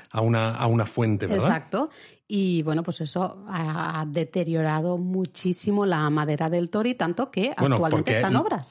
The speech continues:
Speaker 1: porque lo que hacen esas monedas, ¿no? Que la gente va poniendo es que va
Speaker 2: Mm.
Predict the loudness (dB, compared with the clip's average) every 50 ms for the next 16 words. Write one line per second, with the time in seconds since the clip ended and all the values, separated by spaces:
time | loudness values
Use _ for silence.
0 | -4 -4 -4 -2 0 0 0 0 0 0 0 0 0 0 0 0 0 0 0 0
1 | 0 0 2 2 2 2 2 2 2 2 2 0 0 0 -2 -2 -2 -2 -2 -2
2 | 0 0 0 0 0 0 0 2 2 4 4 4 2 0 -2 -6 -4 0 2 4
3 | 4 4 2 0 -2 -6